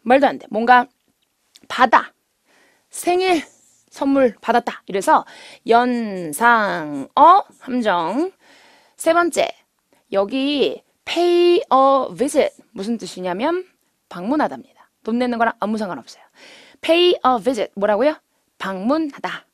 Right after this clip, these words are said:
그래서 우리는 자꾸 뭐 봉급 인상 그러면서 막 돈을 내 연상어가 될 수 있겠고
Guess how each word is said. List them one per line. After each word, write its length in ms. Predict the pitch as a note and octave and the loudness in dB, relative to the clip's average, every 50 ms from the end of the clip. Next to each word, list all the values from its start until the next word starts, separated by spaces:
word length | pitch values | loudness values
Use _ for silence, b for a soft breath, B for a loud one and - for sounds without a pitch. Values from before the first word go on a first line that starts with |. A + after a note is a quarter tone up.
| _ _ | _ _
그래서 520 | - F3+ E3+ D#3 - - C#4+ C#4 F#3+ - B B B B B B B B - | -6 -4 -4 -4 0 4 4 4 4 2 B B B B B B B B -2
우리는 200 | B3 D4 D#4 D4+ | 0 0 2 2
자꾸 240 | D4 C#4+ - D4 | 0 0 0 0
뭐 300 | C4+ C4 C4 C4 C4 C#4 - - | 2 4 4 4 2 0 -4 -4
봉급 320 | - B3+ C4+ B3+ C#4+ A#3 | -2 -2 0 0 -2 -2
인상 320 | A#3+ A#3 A#3 - A3+ A3+ | -2 -2 0 0 0 0
그러면서 260 | A#3 B3 G#3 G#3+ G#3+ A3 | 0 -4 -4 -4 -6 -8
막 120 | A3+ A3+ B B B B B - | -8 -10 B B B B B -4
돈을 440 | - B3 B3+ B3+ B3+ C4 C4 B3 | 0 2 4 4 4 4 2 0
내 440 | A#3+ G#3+ G3 F#3+ G3+ A3 A3+ A3+ A3 b b b b b _ E3 | 0 0 0 0 0 -2 -2 -6 -8 b b b b b _ -6
연상어가 540 | D#3 F#3 G3+ A3 A3 F4+ G4 F#4+ F#4 E4+ | -4 -4 -2 0 2 4 6 6 6 4
될 100 | B3+ A3+ | 2 0
수 140 | G#3+ - - E3 | -2 -4 -8 -10
있겠고 640 | - - - - - - D3+ C#3+ C#3+ D3 D#3 D3 | -10 -12 -16 -16 -14 -10 -8 -6 -6 -4 -6 -6